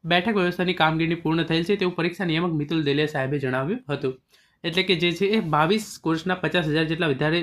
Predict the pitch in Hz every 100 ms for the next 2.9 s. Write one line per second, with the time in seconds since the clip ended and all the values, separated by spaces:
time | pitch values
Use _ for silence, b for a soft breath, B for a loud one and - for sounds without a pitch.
0 | 156 127 151 151 196 196 185 180 - 143
1 | 175 180 190 190 196 220 - _ b b
2 | b - 170 202 180 175 175 208 165